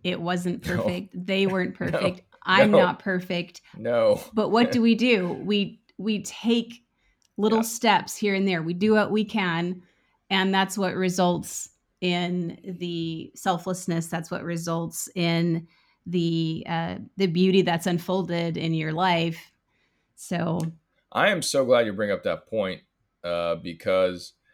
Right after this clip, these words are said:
Speaker 2: you know, my, my father being, um, one of the few people of color that became a pastor in the nineteen fifties, I was looking back at some of the pictures of him from his yearbook at Fuller Seminary in Southern California.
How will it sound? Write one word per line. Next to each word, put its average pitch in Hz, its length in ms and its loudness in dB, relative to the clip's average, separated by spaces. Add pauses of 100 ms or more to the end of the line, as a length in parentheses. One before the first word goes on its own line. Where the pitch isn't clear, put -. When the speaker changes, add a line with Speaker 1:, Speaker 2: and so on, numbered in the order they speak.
(260)
Speaker 2:
you - 80 -12
know, 104 80 0
my, 98 180 -2 (120)
my 95 160 -6
father 131 480 2
being, 101 720 -6 (140)
um, 85 640 -6
one 110 180 -2
of 101 80 -6
the 87 100 -6
few 123 680 -6 (720)
people 113 320 -2
of - 140 -4
color 101 420 4
that 85 180 -2
became 95 300 -6
a 82 80 -4
pastor 98 600 -4
in 82 80 -6
the 78 80 -6
nineteen 87 420 -8
fifties, 76 600 -8
I 90 100 -2
was 85 140 -8
looking 113 280 -2
back 98 300 -2
at - 200 -4
some 95 260 -6
of 85 80 -4
the 80 100 -8 (160)
pictures 90 380 -12
of 101 240 0
him 85 160 -8
from 87 260 -8
his 82 180 -12
yearbook 92 480 -2
at 80 120 -14
Fuller 95 300 -4
Seminary 87 580 -6
in 76 80 -14
Southern 85 280 -4
California. 80 720 -6